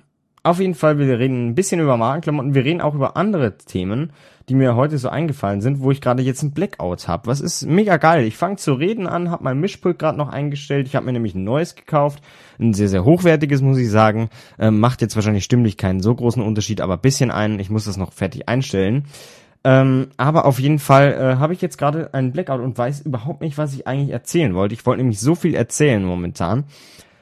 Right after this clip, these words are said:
Ähm, äh, zum einen über die Klamotten. Mir ist nämlich heute,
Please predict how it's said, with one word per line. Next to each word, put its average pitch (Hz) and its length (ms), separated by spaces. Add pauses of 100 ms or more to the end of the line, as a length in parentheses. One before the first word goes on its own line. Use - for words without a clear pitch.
(200)
Ähm, 123 380 (180)
äh, 139 120
zum 156 160
einen 165 180
über 151 160
die 131 140
Klamotten. 120 640 (120)
Mir 139 340
ist 156 120
nämlich 185 260
heute, 180 440